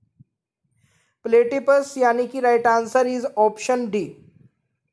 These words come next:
ठीक है। अगला क्वेश्चन आता है, अकबर का मकबरा निम्नलिखित में से किस स्थान पर स्थित है?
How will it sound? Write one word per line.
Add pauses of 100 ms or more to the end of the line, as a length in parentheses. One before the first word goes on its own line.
(920)
ठीक
है।
अगला
क्वेश्चन
आता
है,
अकबर
का
मकबरा
निम्नलिखित
में
से
किस
स्थान
पर
स्थित
है?